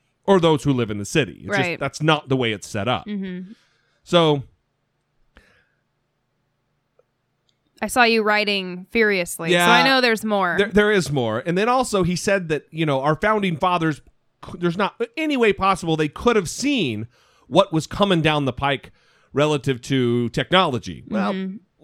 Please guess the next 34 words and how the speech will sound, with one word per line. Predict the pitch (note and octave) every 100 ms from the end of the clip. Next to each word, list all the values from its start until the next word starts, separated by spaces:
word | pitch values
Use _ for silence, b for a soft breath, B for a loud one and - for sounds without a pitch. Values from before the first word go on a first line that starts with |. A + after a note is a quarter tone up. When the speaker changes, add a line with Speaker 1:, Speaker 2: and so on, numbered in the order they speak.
| -
Speaker 1:
I, | A3+ - D4
I |
would | C#4+
agree | F3+ G3 C3+ A#3
that | C3 A#2+
that's | A2+
probably | - C#3+ A#2+ G2
true, | G#2 G#2 A2+
but | D3+
they | A#2 B2+
also | C3 C3
couldn't | A#2+ D3 C#3
have | C3+ A2+
seen | D3 D3+ C3+
what | -
was, | C#3 A#2
what | E3 C#3+
was, | C3 _ -
what, | F3+ -
what | F#3 -
kind | F#3 F3
of | -
communication | E3+ F3 G#3 F3+ - A3+ C4 - F3
was | C#3+ -
possible | - D3+ - B2+ A2+ G2 F3 _ _ _ _ _ _ _ _ _ _ -
when | C#3 E3+
they | E3
gave, | D3+ D#3+ D3+ C#3+
gave | D#3 D3+
us | C#3
the | C#3+
freedom | - D3+ C3 A#2+
of | -
speech. | - - F#2+ - - -